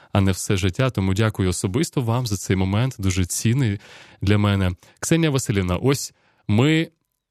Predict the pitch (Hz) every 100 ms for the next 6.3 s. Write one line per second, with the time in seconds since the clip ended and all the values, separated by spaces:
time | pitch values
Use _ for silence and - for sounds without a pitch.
0 | - - - 95 110 147 - _ _ _
1 | 104 113 147 - 190 - 123 135 147 -
2 | _ _ 101 110 110 104 95 104 110 104
3 | - 107 101 - 123 131 117 101 101 107
4 | 98 98 110 127 139 113 101 98 101 117
5 | 110 107 98 98 101 131 143 156 - 113
6 | 110 110